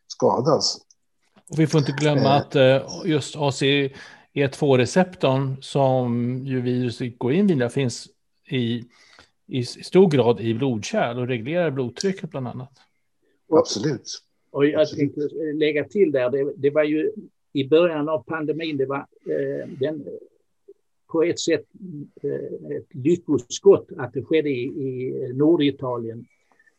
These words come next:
Speaker 3: Därför att i Norditalien fanns, eh, och finns, eh, världens absolut främsta, eh, ventilationsforskare,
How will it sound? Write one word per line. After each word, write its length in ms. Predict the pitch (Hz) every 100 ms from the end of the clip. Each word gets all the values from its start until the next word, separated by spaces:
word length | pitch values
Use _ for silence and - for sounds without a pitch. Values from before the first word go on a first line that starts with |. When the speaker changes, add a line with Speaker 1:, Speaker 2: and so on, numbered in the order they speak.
| _
Speaker 3:
Därför 300 | 127 120 147
att 140 | 135 139
i 100 | 135
Norditalien 960 | 143 165 151 139 135 127 127 143 135
fanns, 480 | 180 160 127 117 - -
eh, 180 | 147 143 - _ _ -
och 180 | 135 -
finns, 480 | 196 180 104 - - _ _ _ -
eh, 240 | 127 139
världens 500 | 131 156 131 131 117 -
absolut 600 | 185 - - 165 151 117
främsta, 480 | - 151 139 - - 123 127
eh, 520 | 131 135 131 131 127 127
ventilationsforskare, 1800 | 139 123 123 131 120 151 139 123 113 - - - 123 - 143 120 - 143